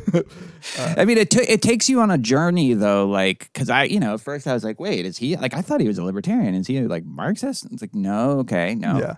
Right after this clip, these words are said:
Speaker 2: Oh, what? Wait, now we're looking, now we're talking about, like, social Darwinism and,
Speaker 1: <laughs> Uh,
Speaker 2: like,"
Speaker 1: right.
Speaker 2: so the, the fact that it's not structured and gives you a roadmap allows for that, but yeah.
Speaker 1: Yeah. So, you know, it starts off quoting at length Allen Gin-,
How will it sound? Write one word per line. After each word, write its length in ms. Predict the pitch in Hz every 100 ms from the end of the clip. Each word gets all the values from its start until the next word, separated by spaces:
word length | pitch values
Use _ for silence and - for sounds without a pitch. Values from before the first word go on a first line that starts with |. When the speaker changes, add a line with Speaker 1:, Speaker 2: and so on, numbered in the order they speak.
| 127
Speaker 2:
Oh, 160 | 139
what? 360 | 82 92 151 -
Wait, 240 | - 131 - -
now 280 | 104 110 123
we're 200 | 123 127
looking, 420 | 123 120 123 117
now 160 | 95 117
we're 100 | 135
talking 220 | 123 117
about, 100 | 117
like, 140 | 85 85
social 380 | - 123 127 104
Darwinism 880 | 80 104 139 151 135 147 139 127
and, 260 | 101 95 -
Speaker 1:
<laughs> 60 |
Uh, 40 | 170
Speaker 2:
like," 240 | 160 139
Speaker 1:
right. 140 | 110 - -
Speaker 2:
so 160 | - 151
the, 180 | 135 131
the 140 | 135
fact 300 | - 160 165
that 80 | 160
it's 140 | 139
not 240 | 131 123 110
structured 540 | - 117 117 - 117
and 200 | 107 101
gives 220 | 98 110 107
you 140 | 98
a 60 | 92
roadmap 560 | 101 107 98 95 90 - - -
allows 400 | 107 98 95 90
for 200 | 98 90
that, 360 | 95 80 78 -
but 220 | - 85 -
yeah. 240 | 85 64 - _ _
Speaker 1:
Yeah. 280 | 156 135 - - _ -
So, 340 | 202 151 127 _ _ -
you 140 | - 156
know, 140 | 120
it 160 | - 151
starts 480 | - - 185 208 -
off 420 | 151 156 139 - _
quoting 360 | 151 143 131
at 180 | 127 131
length 460 | 131 131 131 - -
Allen 300 | 135 127 127
Gin-, 260 | 123 123